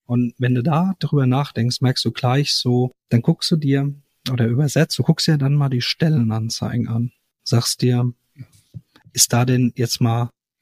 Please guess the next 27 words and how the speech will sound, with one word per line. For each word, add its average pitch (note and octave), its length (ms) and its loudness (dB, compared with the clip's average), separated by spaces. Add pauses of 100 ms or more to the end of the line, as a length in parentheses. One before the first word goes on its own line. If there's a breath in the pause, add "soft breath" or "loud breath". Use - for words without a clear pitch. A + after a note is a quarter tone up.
wenn A#2 100 0
man A#2 140 2
das A#2 180 0
aus A2 180 -2
dem, A2 280 2
ohne B2+ 500 0
dass A#2 200 -6
man A2+ 120 0
da A2 140 -2
jetzt A2 220 -4
Analysen A#2 680 0
oder A2 120 -6
was A2+ 200 -4
auch A#2+ 100 0
immer C3 200 2
machen A2 280 -2
muss, A2 260 -4 (120)
man C#3+ 100 0
guckt - 240 0
die D#3 60 4
sich C#3 240 -2
an A#2 180 0
und A2+ 60 -2
sagt, A#2 240 -6 (100)
ist - 280 0
der A#2+ 100 2
Mehrwert, A#2+ 720 0